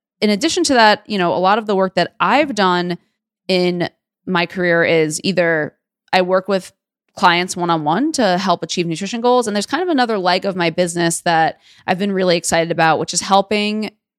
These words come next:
patients, clients to find the best functional practitioners and to give you tools on how to approach every single medical appointment. I have, had originally started this as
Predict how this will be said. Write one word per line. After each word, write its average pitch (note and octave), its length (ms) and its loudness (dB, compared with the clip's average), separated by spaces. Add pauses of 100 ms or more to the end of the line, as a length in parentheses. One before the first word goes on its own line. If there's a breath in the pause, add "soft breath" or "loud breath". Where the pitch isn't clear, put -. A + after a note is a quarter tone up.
(240)
patients, G#3 560 0
clients G3 520 -2
to G3+ 80 0
find F3+ 520 0
the F3+ 80 0
best E3 420 0
functional E3+ 680 0 (100)
practitioners B3+ 680 -2 (140)
and G3+ 320 -2 (440 soft breath)
to - 60 -2
give A#3 200 -2
you G#3 180 -2
tools F3+ 640 0 (340 soft breath)
on F#3+ 180 -2
how F#3+ 260 0
to F#3+ 240 -4
approach E3+ 540 0 (200)
every F#3 360 0
single E3 600 0
medical D#3+ 340 -2
appointment. B2 500 -4 (280 loud breath)
I F#3+ 220 6
have, A#3+ 380 0 (140)
had F#3+ 140 0
originally C4 380 2
started G3+ 360 2
this F#3+ 160 -2
as E3+ 280 0